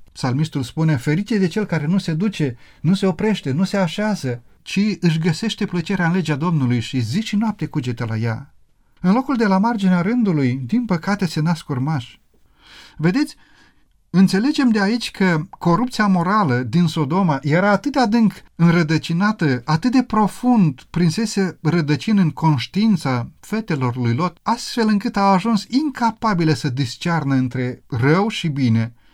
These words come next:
și singurii urmași al lui Lot, moabiții și amoriții, la rândul lor au fost popoare idolatre, sălbatice, răzvrătite împotriva lui Dumnezeu,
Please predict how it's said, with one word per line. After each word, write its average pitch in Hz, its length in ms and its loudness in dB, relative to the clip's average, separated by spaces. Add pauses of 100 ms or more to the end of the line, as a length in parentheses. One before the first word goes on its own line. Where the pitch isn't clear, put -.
(160)
și 120 200 -6
singurii 233 460 2
urmași 214 540 0
al 131 160 -4
lui 127 100 0
Lot, 131 440 -4
moabiții 139 580 2
și - 120 -6
amoriții, 131 640 -4 (640)
la 143 200 4
rândul 196 260 2
lor 175 140 0
au 165 80 0
fost 160 200 -4
popoare 151 440 -4
idolatre, 123 720 -2
sălbatice, 131 880 -2
răzvrătite 151 640 2
împotriva 143 400 -4
lui 127 120 0
Dumnezeu, 123 540 -2